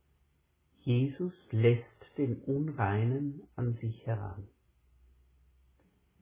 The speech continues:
Es gibt in dieser Begebenheit auch nicht den geringsten Hinweis darauf, dass Jesus vor diesem Kranken zurückweicht,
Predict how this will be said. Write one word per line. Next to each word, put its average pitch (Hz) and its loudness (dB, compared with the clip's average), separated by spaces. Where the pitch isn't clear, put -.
Es - 0
gibt 233 2
in 170 4
dieser 143 2
Begebenheit 139 2
auch - -4
nicht 180 0
den 190 0
geringsten 147 0
Hinweis 139 0
darauf, 117 -2
dass 135 0
Jesus 123 -2
vor 151 0
diesem 160 -10
Kranken 127 -6
zurückweicht, 107 -8